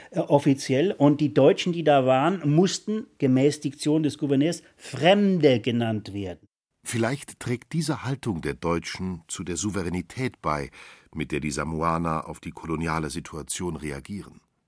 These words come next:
Speaker 2: Sie bewahren, was sie bewahren wollen, und nehmen begierig alles auf, was ihre Lebenssituation verbessern könnte.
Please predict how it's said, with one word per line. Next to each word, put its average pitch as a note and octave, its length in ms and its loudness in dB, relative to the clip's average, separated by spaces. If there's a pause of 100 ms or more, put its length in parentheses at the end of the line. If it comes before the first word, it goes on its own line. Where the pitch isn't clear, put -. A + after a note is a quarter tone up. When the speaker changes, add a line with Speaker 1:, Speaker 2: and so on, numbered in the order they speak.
(360)
Speaker 2:
Sie - 140 -8
bewahren, E2 560 -2
was G#2+ 120 -6
sie F#2+ 80 -8
bewahren C#2+ 560 -4
wollen, G#2 380 -8 (260)
und - 180 -10
nehmen A#2+ 300 2
begierig B2 540 -4
alles D3+ 340 -4
auf, A2+ 380 -4
was - 260 -10
ihre G2+ 180 -6
Lebenssituation F#2+ 1000 -4
verbessern G#2+ 520 -4
könnte. - 360 -20